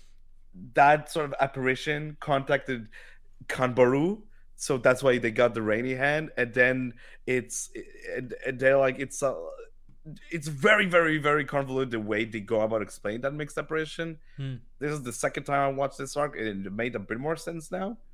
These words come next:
Speaker 2: Mm-hmm.
Speaker 1: But what I did find interesting is, like, the reason they, uh, and I missed out on my first watch, is the reason why Ogi is Shin-, is Ogi Shinobu, uh,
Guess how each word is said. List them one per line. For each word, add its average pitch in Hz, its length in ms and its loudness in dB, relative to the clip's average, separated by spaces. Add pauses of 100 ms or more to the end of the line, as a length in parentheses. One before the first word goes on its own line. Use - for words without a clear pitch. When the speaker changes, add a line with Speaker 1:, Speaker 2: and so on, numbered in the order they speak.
(140)
Speaker 2:
Mm-hmm. 135 320 -4
Speaker 1:
But 123 300 4
what 123 280 4
I 226 100 6
did 165 360 0
find 131 180 2
interesting 131 420 -6
is, 101 180 -6
like, 95 340 -2
the 117 80 -4
reason 123 680 -2 (140)
they, 110 220 -4 (320)
uh, 101 140 -2
and 113 120 -2
I 117 60 0
missed 196 260 2
out 190 160 4
on 120 60 -6 (100)
my 117 140 -4
first 151 320 -4
watch, - 300 -10 (300)
is 107 100 -6
the 117 80 -2
reason 131 320 0
why 110 520 6 (280)
Ogi 113 580 2
is 104 220 -10
Shin-, 98 300 -8
is 107 360 -8
Ogi 110 240 -4
Shinobu, 110 540 0 (360)
uh, 151 40 6